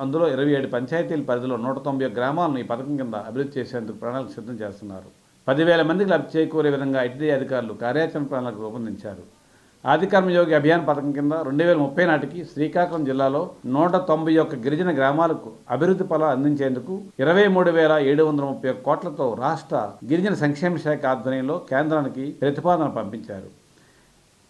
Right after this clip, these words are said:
ఉక్కుమని సర్దార్ వల్లభాయ్ పటేల్ నూట యాభైవ జయంతి సందర్భంగా శ్రీకాకుళం జిల్లాలో పెద్ద ఎత్తున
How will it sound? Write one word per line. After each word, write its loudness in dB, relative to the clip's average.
ఉక్కుమని 0
సర్దార్ 4
వల్లభాయ్ 4
పటేల్ 0
నూట -2
యాభైవ 4
జయంతి 0
సందర్భంగా -6
శ్రీకాకుళం -2
జిల్లాలో -4
పెద్ద -4
ఎత్తున -4